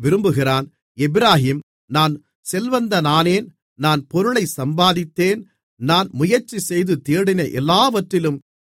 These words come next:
பாவமாகிய அக்கிரமம் என்னிடத்தில் கண்டுபிடிக்கப்படுவது இல்லை" என்று சொல்லுகிறான். "உன்னை எகிப்து தேசத்திலிருந்து அழைத்து வந்தது முதல் உன் தேவனாகிய கர்த்தராயிருக்கிற நான்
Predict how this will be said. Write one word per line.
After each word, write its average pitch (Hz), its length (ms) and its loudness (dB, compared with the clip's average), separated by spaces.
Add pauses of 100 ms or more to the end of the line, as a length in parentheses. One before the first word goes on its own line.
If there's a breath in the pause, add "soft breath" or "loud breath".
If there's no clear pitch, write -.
(120)
பாவமாகிய 190 760 2
அக்கிரமம் 214 640 -4
என்னிடத்தில் 165 680 -4
கண்டுபிடிக்கப்படுவது 160 1120 -2
இல்லை" 165 360 -4
என்று 139 440 -2 (180)
சொல்லுகிறான். 170 720 -2 (240)
"உன்னை 147 440 0 (180)
எகிப்து 214 460 -2
தேசத்திலிருந்து 160 1080 -2 (220)
அழைத்து 175 560 0
வந்தது 160 440 0
முதல் 143 340 0 (280)
உன் 120 160 -8
தேவனாகிய 185 840 0
கர்த்தராயிருக்கிற 160 1040 0
நான் 147 360 0